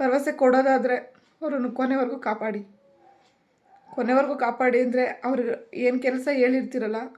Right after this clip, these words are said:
ಆ ಕೆಲ್ಸನ ಮಾಡಿಸ್ಕೊಡೋವರೆಗೂ ಒಂದು ಪ್ರಯತ್ನ ಪಡಿ ಚೆನ್ನಾಗಿರೋರು. ಇಲ್ಲಾಂದ್ರೆ ಯಾವುದೇ ಫಿಸಿಕಲ್ ಹ್ಯಾಂಡಿಕ್ಯಾಪ್ಟ್ ಇರೋರಿಗೆ ಚೆನ್ನಾಗಿರೋರು ಹೆಲ್ಪ್ ಮಾಡ್ತೀವಿ ಅಂತ ಹೇಳ್ಬೇಡಿ.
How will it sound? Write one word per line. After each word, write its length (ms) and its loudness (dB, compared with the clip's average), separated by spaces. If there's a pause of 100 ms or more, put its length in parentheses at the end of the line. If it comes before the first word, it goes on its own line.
ಆ 40 -8
ಕೆಲ್ಸನ 400 -2
ಮಾಡಿಸ್ಕೊಡೋವರೆಗೂ 760 -2
ಒಂದು 160 -6
ಪ್ರಯತ್ನ 400 -2
ಪಡಿ 200 -4
ಚೆನ್ನಾಗಿರೋರು. 800 -6 (680)
ಇಲ್ಲಾಂದ್ರೆ 340 2
ಯಾವುದೇ 560 4
ಫಿಸಿಕಲ್ 380 -4
ಹ್ಯಾಂಡಿಕ್ಯಾಪ್ಟ್ 540 -4
ಇರೋರಿಗೆ 580 -6 (300)
ಚೆನ್ನಾಗಿರೋರು 540 0
ಹೆಲ್ಪ್ 180 0
ಮಾಡ್ತೀವಿ 340 -2
ಅಂತ 140 -4
ಹೇಳ್ಬೇಡಿ. 580 -2